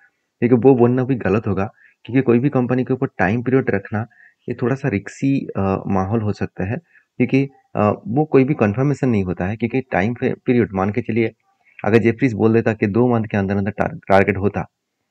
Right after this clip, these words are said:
अगर दो month के अंदर अंदर target नहीं होगा, तो एक नेगेटिव sentiment इस company के ऊपर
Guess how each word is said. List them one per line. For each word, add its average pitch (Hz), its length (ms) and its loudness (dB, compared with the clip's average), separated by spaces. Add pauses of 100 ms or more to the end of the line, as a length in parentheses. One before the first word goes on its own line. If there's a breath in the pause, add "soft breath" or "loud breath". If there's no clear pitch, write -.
(120)
अगर 107 120 0
दो 131 180 0
month 135 180 -2
के 131 120 -2
अंदर 123 180 -2
अंदर 123 160 -2
target 104 320 -2
नहीं 98 160 -2
होगा, 90 280 -6 (560)
तो 143 120 2
एक 151 160 0
नेगेटिव 135 440 0 (340)
sentiment 127 560 0
इस 120 120 -6
company 101 340 -2
के 104 80 -6
ऊपर 110 240 -2